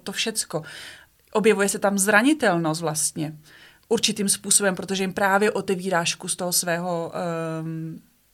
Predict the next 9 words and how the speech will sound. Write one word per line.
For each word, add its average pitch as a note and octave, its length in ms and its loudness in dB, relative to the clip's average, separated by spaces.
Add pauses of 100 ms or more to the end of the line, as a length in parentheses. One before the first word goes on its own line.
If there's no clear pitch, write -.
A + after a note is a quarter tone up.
(520)
srdce - 520 2
a F3+ 160 2 (180)
toho G3 240 -4
místo, A3 440 4
které F#3+ 380 0
vlastně F3 320 -2
je G3 60 -2
pro G3 180 -6
tebe F#3 340 -2